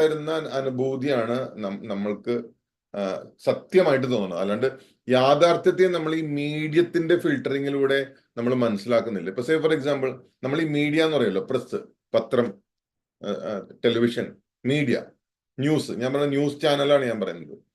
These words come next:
ഒരു, ഒരു, ഒരു പ-, ഒരു ന്യൂസ് ചാനൽ ഒരു സത്യത്തെ ന്യൂസാക്കി നമ്മുടെ മുന്നിൽ എത്തിക്കുമ്പോ അവർക്ക് ഇഷ്ടമുള്ള രീതിയിലായിരിക്കും അവർ ആ ന്യൂസ് ആക്കുന്നത്. അല്ലേ? കറക്റ്റ് അല്ലേ സ്വർണ്ണ? ഞാൻ പറഞ്ഞ മനസ്സിലുണ്ടല്ലോ അല്ലേ?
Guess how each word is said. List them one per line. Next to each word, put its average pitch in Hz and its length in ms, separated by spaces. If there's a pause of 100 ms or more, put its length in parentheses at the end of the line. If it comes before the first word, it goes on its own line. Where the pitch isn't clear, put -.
(600)
ഒരു, 190 480 (180)
ഒരു, 196 480 (200)
ഒരു 196 160
പ-, - 360 (100)
ഒരു 190 140
ന്യൂസ് 196 380
ചാനൽ 208 340 (280)
ഒരു 151 120
സത്യത്തെ 180 960
ന്യൂസാക്കി 156 760
നമ്മുടെ 139 320
മുന്നിൽ 139 300
എത്തിക്കുമ്പോ 107 680 (580)
അവർക്ക് 143 300
ഇഷ്ടമുള്ള 190 400
രീതിയിലായിരിക്കും 156 600
അവർ 131 160
ആ 131 60
ന്യൂസ് 123 320
ആക്കുന്നത്. 95 320
അല്ലേ? 95 120
കറക്റ്റ് 123 180
അല്ലേ 120 140
സ്വർണ്ണ? 87 280
ഞാൻ 120 140
പറഞ്ഞ 147 140
മനസ്സിലുണ്ടല്ലോ 127 460
അല്ലേ? - 120